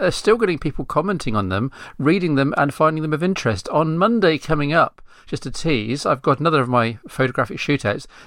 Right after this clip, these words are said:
This one is one hundred percent by popular demand. I wasn't gonna do it, but everyone in the comments said, "Do it, do it, do it." So I am pitching finally the, it's a Zoom, a Zoom-tastic comparison, the Nokia eight oh eight, the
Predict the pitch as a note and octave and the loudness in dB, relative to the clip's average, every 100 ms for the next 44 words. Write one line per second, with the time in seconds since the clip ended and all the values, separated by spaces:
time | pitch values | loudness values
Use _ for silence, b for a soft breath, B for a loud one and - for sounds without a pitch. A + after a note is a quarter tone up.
0 | - G#3 - D#3+ D#3 D#3 F3 D#3 F#3+ G#3+ | 0 0 2 2 2 2 2 2 0 0
1 | A3 F#3 D#3 C#3 B2 C3+ - D#3 D3 C3+ | 0 2 2 0 2 -2 2 2 2 -2
2 | A#2 B2 G#2 A2 B2+ E3 F3 D3 A2+ G2+ | -2 0 2 4 2 2 0 -2 0 0
3 | G#2+ F#3+ C#3+ - b b b D#3+ F3+ F#3 | 0 0 -4 -4 b b b 2 4 4
4 | D3+ C#3 - C3 B2+ - B2+ G#2+ E3 F3 | 4 0 0 0 0 0 -2 2 4 4
5 | - D3+ C#3+ E3 B2 G2+ F3+ F3 D3+ C#3+ | 2 2 2 2 0 2 -2 0 4 6
6 | D3 D3 - F3 - D3 C3+ C3+ C#3 C#3 | 4 2 0 0 0 -2 2 2 4 2
7 | E3+ F3+ b b b b b B2+ C3+ - | 0 -4 b b b b b 2 2 4
8 | - A2 B2 E3+ A3+ G3+ - A#2+ A2+ A3 | 2 2 4 4 4 2 0 -2 2 2
9 | G#3+ F#3+ - G3 - - - - D#3 D3 | 2 0 2 2 0 -4 -6 -8 -8 0
10 | D3+ D3 A#2+ A#2 A#2 C3+ F3+ D#3+ E3 E3 | 4 4 2 -2 0 2 2 2 2 2
11 | D3+ C3+ C#3 D#3 - | 2 2 2 0 -2